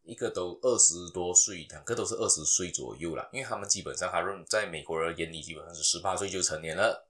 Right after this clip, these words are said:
你们就该搬出去住，你们就可以自己自管自己的生活了，我父母是不会再管你了。有些我听过的，甚至是好像美国的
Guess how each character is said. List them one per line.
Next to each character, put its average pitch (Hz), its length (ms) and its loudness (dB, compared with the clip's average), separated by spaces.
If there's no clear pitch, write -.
你 80 100 -10
们 78 140 -6
就 87 80 -4
该 92 140 0
搬 82 180 2
出 87 80 -6
去 104 140 -2
住， 135 360 2
你 80 80 -10
们 85 100 -4
就 92 80 -4
可 92 140 0
以 82 100 0
自 98 160 2
己 80 140 -8
自 98 400 2
管 71 320 2
自 110 100 4
己 82 160 2
的 80 80 0
生 85 220 4
活 82 180 6
了， 92 240 6
我 73 160 -4
父 131 200 -2
母 80 200 -8
是 85 80 -4
不 87 100 -2
会 90 80 4
再 - 140 4
管 76 200 2
你 69 120 -10
了。 - 180 -8
有 87 120 -4
些 147 160 4
我 101 160 2
听 92 300 -4
过 98 240 2
的， 76 80 -2
甚 98 220 2
至 98 180 2
是 87 280 6
好 78 120 -4
像 90 300 -2
美 76 160 -18
国 98 360 0
的 98 240 0